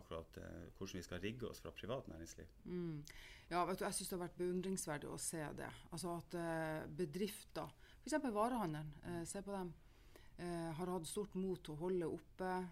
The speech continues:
Speaker 2: eh, hatt folk i arbeid hele tiden. De ble jo etter hvert også definert som samfunnskritisk funksjon på s-, på lik linje med helsevesenet.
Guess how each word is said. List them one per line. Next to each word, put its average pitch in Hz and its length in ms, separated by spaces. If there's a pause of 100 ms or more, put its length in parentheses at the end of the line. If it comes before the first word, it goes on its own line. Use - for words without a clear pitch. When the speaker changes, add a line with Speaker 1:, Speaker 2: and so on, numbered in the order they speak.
(120)
Speaker 2:
eh, 165 320
hatt 160 280
folk 175 360
i 156 40
arbeid 165 360
hele 165 240
tiden. 165 400 (480)
De 185 100
ble 196 140
jo 175 100
etter 156 200
hvert 180 180
også 160 400
definert 156 400
som 139 160
samfunnskritisk - 1200
funksjon - 560 (100)
på 156 120
s-, - 320
på 156 120
lik 160 380
linje 151 380
med 123 240
helsevesenet. 147 800